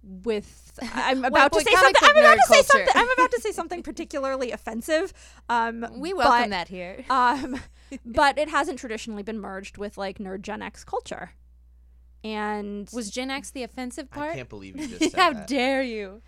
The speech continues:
Speaker 1: Yeah,
Speaker 3: Get
Speaker 1: I mean, it was
Speaker 3: out.
Speaker 1: a little bit of ageism on my part, but, y-, like,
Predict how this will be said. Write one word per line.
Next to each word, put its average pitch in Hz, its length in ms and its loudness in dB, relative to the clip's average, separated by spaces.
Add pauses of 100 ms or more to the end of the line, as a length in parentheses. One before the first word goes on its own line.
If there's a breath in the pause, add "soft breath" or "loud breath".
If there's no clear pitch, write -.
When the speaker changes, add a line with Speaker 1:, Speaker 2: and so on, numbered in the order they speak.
(200 soft breath)
Speaker 1:
Yeah, 311 360 2
Speaker 3:
Get - 40 -2
Speaker 1:
I 285 60 2
mean, 330 180 -2
it 320 80 2
was 285 140 4
Speaker 3:
out. 330 140 4
Speaker 1:
a 320 40 0
little 349 180 2
bit 392 120 -2
of 320 100 -2
ageism 247 540 -2
on 233 120 -6
my 302 180 -2
part, 220 400 -4
but, 240 500 0 (260)
y-, 202 120 -18 (140)
like, - 640 -6